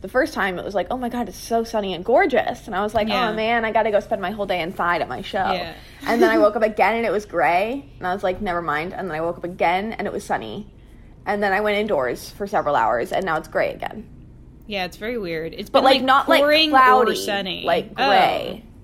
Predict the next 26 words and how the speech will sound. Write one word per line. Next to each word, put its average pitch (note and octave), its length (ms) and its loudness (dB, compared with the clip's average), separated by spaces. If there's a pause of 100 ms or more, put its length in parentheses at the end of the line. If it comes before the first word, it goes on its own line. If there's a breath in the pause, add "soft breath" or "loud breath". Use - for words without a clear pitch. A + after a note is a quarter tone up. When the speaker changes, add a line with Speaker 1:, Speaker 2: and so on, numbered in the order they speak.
(120)
Speaker 1:
you - 80 -8
Speaker 2:
Okay. G#3 60 0
Speaker 1:
know? G3+ 360 0 (500 soft breath)
Speaker 2:
Yeah, G#3+ 240 0
it's G#3+ 160 -8
been E4 220 -4
pouring G#3+ 480 -4
rain D#3+ 240 -10
here, G#2 280 -16
I - 60 -14
feel - 240 -14
like. F#2 220 -16 (360)
Speaker 1:
Oh, - 300 -2
we B3 140 0
haven't, D#4 400 4
Speaker 2:
And B3 160 4
Speaker 1:
well, A#3 100 6
I A#3+ 40 10
Speaker 2:
then B3 100 6
Speaker 1:
mean, A#3 100 0
I F3+ 60 -2
Speaker 2:
sunny. F#3+ 300 2
Speaker 1:
don't A#2 100 -4
know, A2+ 80 0
I G#2+ 80 -2
guess. D#2 320 -2